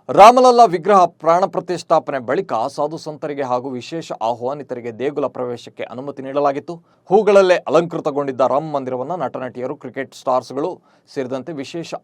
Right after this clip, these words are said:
ಅತಿಥಿಗಳು ಕಣ್ತುಂಬಿಕೊಂಡ್ರು. ಮತ್ತೊಂದ್ ಕಡೆ ಜನಸಂದಣಿ ಹೆಚ್ಚಾಗಿರೋದ್ರಿಂದ ಜನವರಿ ಇಪ್ಪತ್ತೇಳರ ನಂತರವೇ ದೇವಾಲಯಕ್ಕೆ ಭೇಟಿ ನೀಡುವಂತೆ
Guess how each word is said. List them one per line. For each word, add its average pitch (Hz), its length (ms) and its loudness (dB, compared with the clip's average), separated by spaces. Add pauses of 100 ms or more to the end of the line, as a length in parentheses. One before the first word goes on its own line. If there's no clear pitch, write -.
ಅತಿಥಿಗಳು 139 460 -8
ಕಣ್ತುಂಬಿಕೊಂಡ್ರು. 143 760 -12
ಮತ್ತೊಂದ್ 127 360 -8
ಕಡೆ 151 480 2 (100)
ಜನಸಂದಣಿ 165 580 -4
ಹೆಚ್ಚಾಗಿರೋದ್ರಿಂದ 135 760 -6
ಜನವರಿ 127 420 -8
ಇಪ್ಪತ್ತೇಳರ 127 560 -10
ನಂತರವೇ 120 420 -10
ದೇವಾಲಯಕ್ಕೆ 117 640 -8
ಭೇಟಿ 113 320 -16
ನೀಡುವಂತೆ 113 720 -12